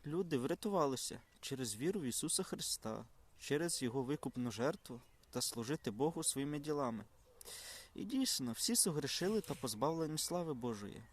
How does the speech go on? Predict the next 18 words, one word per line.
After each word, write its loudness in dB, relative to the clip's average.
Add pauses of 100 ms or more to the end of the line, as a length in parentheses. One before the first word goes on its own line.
як -2
вчить -4
Біблія. -4 (880)
Візьмемо, 0
до 4
прикладу, 0
таких -4
святих -4
людей, 2
як 0
той 2
же 0
Мойсей, 0
Давид. 2 (600)
Був 2
гріх 2
у 2
всіх. -2